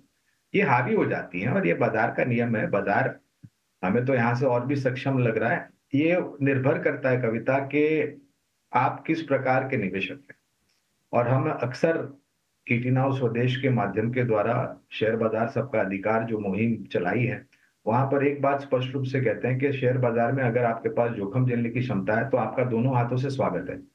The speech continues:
और अगर नहीं है तो बाकी और विकल्प आप ढूंढ सकते हैं जहां पर आप सुरक्षित निवेश कर सकते हैं, लेकिन आपकी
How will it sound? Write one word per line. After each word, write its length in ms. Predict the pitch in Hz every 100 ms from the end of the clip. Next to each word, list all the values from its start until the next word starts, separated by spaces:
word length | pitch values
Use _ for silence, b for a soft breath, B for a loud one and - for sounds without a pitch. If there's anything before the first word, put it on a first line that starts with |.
| _ _ -
और 100 | 120
अगर 200 | 131 147
नहीं 240 | 127 156
है 140 | 151 151
तो 120 | 165
बाकी 380 | 151 127 123 151
और 140 | 143
विकल्प 480 | 135 - 127 131 135
आप 200 | 127 123
ढूंढ 180 | 127 127
सकते 260 | 123 123 123
हैं 100 | 123
जहां 180 | 107
पर 180 | - 120
आप 120 | 117
सुरक्षित 480 | 123 123 127 127 151
निवेश 300 | 135 123 127
कर 100 | 127
सकते 320 | 113 123 131
हैं, 60 | 160
लेकिन 260 | 135 147 139
आपकी 580 | 131 127 143 143 143